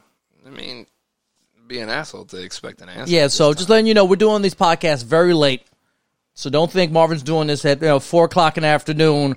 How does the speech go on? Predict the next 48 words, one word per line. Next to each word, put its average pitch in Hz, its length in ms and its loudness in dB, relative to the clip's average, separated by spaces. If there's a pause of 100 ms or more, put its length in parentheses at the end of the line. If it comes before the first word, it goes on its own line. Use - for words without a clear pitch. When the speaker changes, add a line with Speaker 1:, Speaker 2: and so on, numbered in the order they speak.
Speaker 1:
Yeah. 127 80 -14 (140)
Speaker 2:
out 151 180 2
here 151 160 2
in 143 80 -2
these 143 160 -2
streets. - 480 -6 (240)
I 127 40 -8
mean, 165 140 0
I'm 170 100 0
here 185 180 2
to 170 80 0
defend 147 340 -2
you. 117 120 -4
So 156 120 -2
I 160 60 4
want 185 220 0
that 170 140 2
note 160 200 0
to - 80 -14
be 151 100 0
out 143 80 2
there 143 100 -4
before 135 240 -6
someone 151 300 -6
sends 139 220 -8
a 120 40 -16
tweet 220 360 -6 (420)
or 170 80 -2
text 165 380 -2
message. 135 360 -4
No 165 120 -2
one 156 80 -2
tweets 117 280 -10
at 104 100 -10
us 95 120 -14
because - 260 -16
no 123 80 -6
one 117 200 -8
listens 117 300 -10
to - 120 -20
the 104 100 -16
show. 107 300 -8 (280)
But 160 160 2
just 185 200 -2
in 180 60 -6
case 156 220 -4
Karina 143 280 -4
listens, 123 460 -6